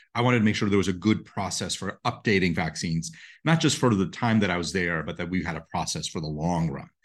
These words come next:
So there was a set of things. And then the last, but certainly not least,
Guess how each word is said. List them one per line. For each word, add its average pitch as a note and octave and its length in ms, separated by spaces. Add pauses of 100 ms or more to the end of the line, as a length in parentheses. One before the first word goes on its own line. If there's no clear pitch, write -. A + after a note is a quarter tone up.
(380)
So F#3 120
there F#3 100
was E3+ 140
a D#3+ 40
set G3+ 400
of D3+ 120
things. A#2 200
And D3 120
then G3+ 120
the D#3+ 100
last, E3 280
but B2+ 100
certainly B2+ 220
not F#2+ 220
least, F2 360